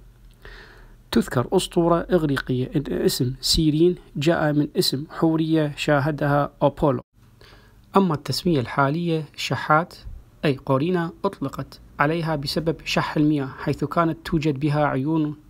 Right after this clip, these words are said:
نضبت فيها المياه، لذا كانت تعرف بالعيون الشحات، ثم اختصر الاسم إلى شاحات، ثم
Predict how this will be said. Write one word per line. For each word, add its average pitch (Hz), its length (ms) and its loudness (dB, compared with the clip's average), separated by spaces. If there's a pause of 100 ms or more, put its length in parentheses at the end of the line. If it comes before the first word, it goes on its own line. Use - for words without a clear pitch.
(240)
نضبت 131 340 0
فيها 156 320 -2
المياه، 156 440 -2
لذا 151 260 0
كانت 135 400 -4
تعرف 147 360 -2
بالعيون 143 440 -2
الشحات، 139 580 -2
ثم 147 300 -2
اختصر - 600 -6
الاسم 156 340 -4
إلى 147 280 -2
شاحات، 139 520 0
ثم 143 400 -2